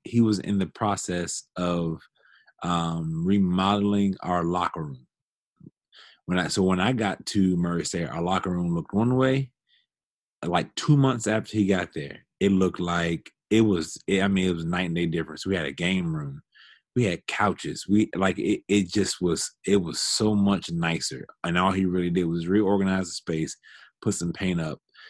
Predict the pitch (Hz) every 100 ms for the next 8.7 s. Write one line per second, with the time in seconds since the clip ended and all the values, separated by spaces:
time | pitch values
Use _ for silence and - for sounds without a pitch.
0 | - _ 90 90 82 82 82 82 78 -
1 | _ - 98 95 - - 95 95 98 127
2 | 120 110 113 110 98 98 101 98 98 98
3 | 95 98 92 98 87 - 98 90 82 95
4 | 87 90 80 101 95 - 92 87 - _
5 | - - _ 101 110 104 98 87 76 92
6 | 98 95 98 98 95 85 92 82 - 90
7 | 92 92 87 87 85 92 90 - 92 92
8 | 92 87 90 90 87 87